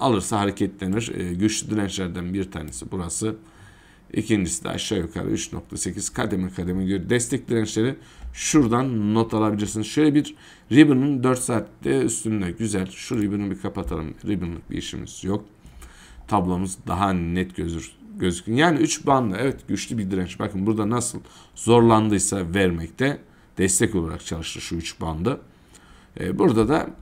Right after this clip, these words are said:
e, direnç olarak karşımıza sert bir şekilde çıkmış. Bir denemiş, iki denemiş. Çok hızlı iğne atıyor. Bakalım, e, burayı alıp direkt gözünü, e, aşağı yukarı şuralara üç nokta yedi, dört bandına doğru çekecek. Ama asıl, e, güçlü dirençlerden bir tanesi,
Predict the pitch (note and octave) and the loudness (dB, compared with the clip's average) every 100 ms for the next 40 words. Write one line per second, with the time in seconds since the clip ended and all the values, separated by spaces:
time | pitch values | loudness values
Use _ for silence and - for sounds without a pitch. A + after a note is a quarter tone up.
0 | - - A2 C#3+ D#3 A2+ G#2+ G2+ G2+ C#3+ | -12 -8 2 4 4 2 -2 -4 -4 -4
1 | - - G2+ A2 - - - - - G2+ | -4 -4 -4 -2 -2 -4 -8 -6 -4 -4
2 | F2+ F#2 - - F#2 - - C3 G2 F#2+ | -4 -6 -6 -8 -8 -6 0 0 0 -4
3 | F2+ - A2+ - F#2+ F#2+ G2 - - - | -6 -8 -6 -4 -2 -4 -8 -12 -18 -20
4 | - G3 E3+ C#3 B2 B2+ A#2 A#2+ A#2 - | -2 2 4 4 4 2 2 0 -2 2
5 | B2+ B2 - A#2 A#2 A#2 C3 - - - | 0 0 -6 -2 2 2 0 -6 -20 -20
6 | - - - - - - G2+ G2+ G#2 F#2+ | -20 -20 -20 -20 -8 -2 2 4 4 4
7 | D3 C3+ B2+ B2 A#2+ A#2 - B2 A#2 - | 4 6 6 4 2 -2 0 0 0 2
8 | B2+ A2 A2 B2+ B2+ - - G1+ G1+ - | 4 6 4 2 -2 -8 -12 -10 -8 -8
9 | - A#2 - A#2+ - G2+ F#2+ - G#2 F2+ | -6 -4 0 0 0 -4 -4 -4 -4 -4
10 | F#2 G2+ - - F#2 G2+ F2 F#2 F2+ G2 | -4 -4 -6 -8 -6 -4 -4 -2 -2 -2
11 | - F2+ E2 F2 E2+ - F#2+ - F2 E2 | -4 -8 -8 -8 -8 -8 -8 -6 -6 -6
12 | - C3 A#2+ - - - - - G#2 - | -4 -2 -2 -6 -20 -20 -14 -4 0 4
13 | F3+ D#3+ A#2 G2 G2 F#2+ F#2+ G2+ A#2 - | 8 10 8 2 -2 -2 0 2 0 0
14 | A2 A2 G#2 G#2+ F#2+ F#2+ G2 A#2+ A#2+ F#2 | 0 0 0 -2 -2 -2 0 0 0 -4
15 | E2 D#2+ - A2+ | -4 -6 -4 -4